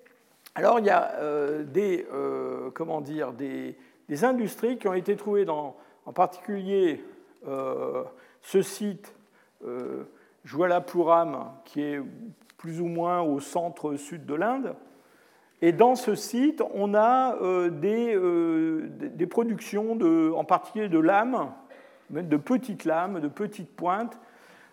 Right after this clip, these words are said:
euh, que les, que les gens qui ont étudié ce matériel ont essayé de, de vendre, si je peux dire, comme la preuve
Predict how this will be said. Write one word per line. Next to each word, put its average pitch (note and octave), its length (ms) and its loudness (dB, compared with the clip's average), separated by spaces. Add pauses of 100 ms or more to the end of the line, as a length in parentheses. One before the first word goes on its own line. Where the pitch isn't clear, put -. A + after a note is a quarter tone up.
(140)
euh, D#3+ 1500 -2
que G3 80 2
les, F#3 280 6
que E3+ 140 0
les D#3+ 120 4
gens A3+ 220 4
qui E3+ 240 -6
ont E3+ 260 -8 (220)
étudié E3+ 380 -6
ce - 120 -6
matériel F#3 580 0
ont F3+ 160 -2
essayé E3 520 -4
de, D3 400 -4 (260)
de D3 60 0
vendre, G3+ 420 4
si D#3 160 -8
je - 100 -16
peux F3 160 2
dire, A3 300 4
comme A3 380 4 (120)
la D3 120 2
preuve A3+ 520 4